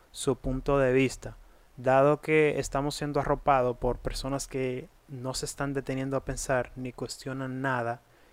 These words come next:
y simplemente viven como borregos. Y es, simplemente era lo que yo quería comunicar, dado que tengo mucho tiempo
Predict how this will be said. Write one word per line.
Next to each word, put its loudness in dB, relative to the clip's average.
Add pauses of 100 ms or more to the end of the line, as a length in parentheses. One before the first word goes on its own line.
(120)
y -6
simplemente -2
viven -2
como -4
borregos. -2 (1160)
Y -2
es, -2
simplemente 2
era 8
lo 2
que -2
yo 0
quería 2 (220)
comunicar, 0 (320)
dado 2
que -2
tengo -4
mucho -6
tiempo -2